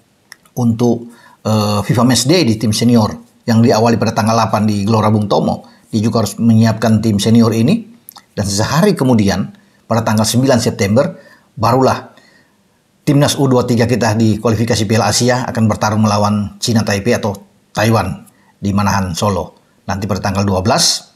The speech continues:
akan menghadapan, berhadapan dengan tim Turkmenistan untuk dua tiga. Karena pada tanggal delapan itu di fifa Match Day, satu-satunya pertandingan yang akan dimainkan tim kita akan berhadapan dengan tim senior Turkmenistan.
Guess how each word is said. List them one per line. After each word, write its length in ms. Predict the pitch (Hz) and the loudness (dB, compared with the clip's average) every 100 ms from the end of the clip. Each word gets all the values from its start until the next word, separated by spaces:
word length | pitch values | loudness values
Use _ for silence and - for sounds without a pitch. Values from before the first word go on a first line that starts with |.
| - - | -20 -12
akan 200 | - 104 | -8 -4
menghadapan, 360 | 104 104 98 107 110 | -2 -2 -2 -2 -4
berhadapan 460 | 104 92 98 98 101 | -6 -4 -4 -4 -4
dengan 180 | 101 98 | -4 -2
tim 240 | 117 101 98 | -2 -2 -4
Turkmenistan 800 | 117 - 117 156 - 110 92 - _ _ 120 | -4 0 2 2 0 -2 -4 -12 _ _ -4
untuk 240 | 113 127 | 0 0
dua 160 | 123 113 | 0 0
tiga. 400 | 123 101 82 - _ _ _ - | 0 0 -2 -10 _ _ _ -6
Karena 240 | - 113 | -2 0
pada 160 | 113 117 | 0 0
tanggal 240 | 120 110 | 0 0
delapan 240 | 113 107 117 | 0 0 -2
itu 240 | 104 123 156 | -2 0 2
di 80 | 117 | 2
fifa 240 | 113 110 | 2 2
Match 160 | 110 107 | 0 0
Day, 320 | 113 147 190 | 2 2 0
satu-satunya 560 | 120 113 113 110 110 | -4 -2 -2 0 0
pertandingan 480 | 98 107 110 110 120 | 0 0 2 4 4
yang 80 | 110 | 2
akan 160 | 117 110 | 2 0
dimainkan 400 | 107 107 110 101 | 2 0 0 -2
tim 160 | 110 101 | -2 -4
kita 400 | 107 101 - - - _ _ _ | -4 -2 -2 -4 -20 _ _ _
akan 200 | 95 113 | -4 0
berhadapan 400 | 104 101 101 139 | 0 0 0 0
dengan 120 | 113 104 | 2 2
tim 160 | 123 117 | 2 2
senior 560 | 117 120 123 120 117 - - _ - _ - | 2 2 2 0 -4 -12 -20 _ -20 _ -4
Turkmenistan. 800 | 143 - 117 120 120 117 - | -2 -2 0 2 2 2 -4